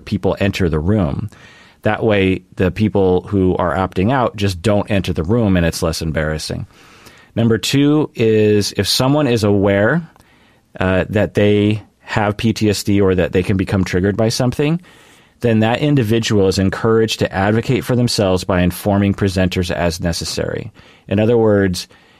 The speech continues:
it's a responsibility for the presenter. It's also a responsibility of the individual with P T S D to be proactive about things and not to just sit back and hope that everyone will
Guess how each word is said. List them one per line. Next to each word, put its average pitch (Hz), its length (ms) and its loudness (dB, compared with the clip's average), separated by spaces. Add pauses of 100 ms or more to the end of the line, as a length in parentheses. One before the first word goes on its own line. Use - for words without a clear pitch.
(160)
it's - 340 -4 (140)
a 92 320 0
responsibility 110 1080 0
for 98 240 -2
the 90 100 0
presenter. 113 680 0 (120)
It's - 160 -4
also 104 300 0
a - 20 4
responsibility 90 1000 0
of 82 100 -2
the 82 100 -4
individual 82 480 -2
with 80 160 -4
P 82 160 -4
T 82 160 -6
S 80 140 -6
D 85 360 -4 (480)
to 87 560 0 (100)
be 95 120 2
proactive 85 640 -2
about 78 280 -6
things 87 380 -8 (1040)
and 90 260 2
not 87 260 0
to 80 240 -2
just 80 220 -2
sit 90 200 -2
back 78 420 -4
and 78 220 -6
hope 80 240 -4
that 82 140 -2
everyone 78 420 -4
will 76 400 -6